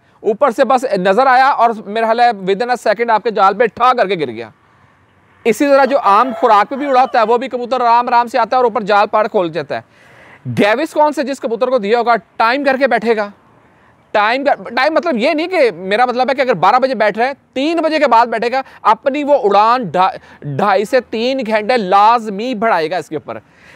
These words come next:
मैंने ये फार्मूला उन लोगों के लिए बताया कि जो चाहते हैं कि यार, हमारा कबूतर भी ज़ाया ना हो। देखिए, मेडिसिन पे फिफ्टी फिफ्टी चांस होता है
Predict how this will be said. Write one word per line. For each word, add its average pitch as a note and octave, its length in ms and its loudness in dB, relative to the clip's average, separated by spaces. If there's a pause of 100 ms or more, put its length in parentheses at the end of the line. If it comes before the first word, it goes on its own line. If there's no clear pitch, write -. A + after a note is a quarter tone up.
मैंने A3 300 0
ये C#4+ 140 2
फार्मूला A#3+ 460 2
उन C#4 220 -2
लोगों C4+ 220 0
के C4 60 -4
लिए B3 80 -2
बताया G#3+ 300 0
कि A3+ 120 -4
जो G3+ 180 0
चाहते A3 260 -2
हैं A3+ 80 -4
कि A#3 100 0
यार, A3 120 2
हमारा G#3 220 0
कबूतर G3+ 320 -2
भी A#3+ 60 -4
ज़ाया G3 240 0
ना G3+ 80 -2
हो। F#3+ 160 2
देखिए, G3+ 220 -2
मेडिसिन G#3 400 -2
पे A#3+ 60 0
फिफ्टी A3+ 240 -4
फिफ्टी A3+ 180 -4
चांस D#3+ 260 -2
होता B2 160 -6
है A2+ 80 -10